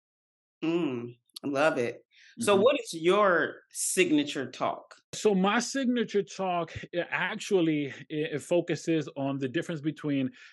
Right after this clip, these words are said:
Speaker 2: impact, influence, and role models. Uh, that's my signature talk. And so what that looks like is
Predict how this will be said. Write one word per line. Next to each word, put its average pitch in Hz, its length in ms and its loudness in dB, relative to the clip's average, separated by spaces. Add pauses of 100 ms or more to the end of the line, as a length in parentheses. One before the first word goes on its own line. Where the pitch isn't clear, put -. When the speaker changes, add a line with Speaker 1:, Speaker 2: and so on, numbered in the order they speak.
(120)
Speaker 2:
impact, 160 640 -2
influence, 139 640 -2
and 117 200 -4
role 127 160 2
models. 104 540 -6 (480)
Uh, 113 160 -4
that's 147 340 -2
my 151 140 0
signature 123 560 -6
talk. 104 440 -12 (100)
And 117 320 -4
so 120 420 -2 (220)
what 135 120 -2
that 170 200 0
looks 185 300 0
like 135 320 -2
is 123 420 -6